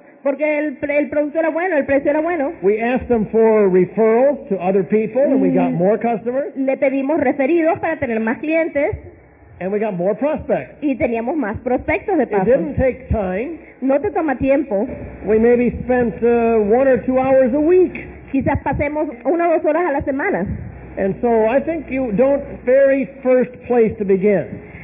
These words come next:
Speaker 1: Entonces, este es el primer sitio donde comenzar.
Speaker 2: You know, just say to yourself,
Speaker 1: Decirte a ti mismo.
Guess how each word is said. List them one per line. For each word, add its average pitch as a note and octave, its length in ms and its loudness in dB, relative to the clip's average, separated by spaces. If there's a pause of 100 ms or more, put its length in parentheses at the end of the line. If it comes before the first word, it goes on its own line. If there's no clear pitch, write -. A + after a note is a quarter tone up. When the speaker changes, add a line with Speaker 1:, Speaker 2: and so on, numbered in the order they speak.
Speaker 1:
Entonces, B3+ 340 0
este D#4+ 140 0
es E4+ 120 4
el C#4+ 100 -2
primer D4+ 880 4 (360)
sitio D4 340 6
donde A#3+ 220 2
comenzar. A#3 520 -2 (440)
Speaker 2:
You F3 80 -4
know, G3+ 160 -2
just A3+ 260 -4
say A#3 300 2
to A#3+ 80 -4
yourself, A3 580 0 (400)
Speaker 1:
Decirte F4+ 540 0
a E4 60 2
ti D#4+ 140 0
mismo. A3 460 2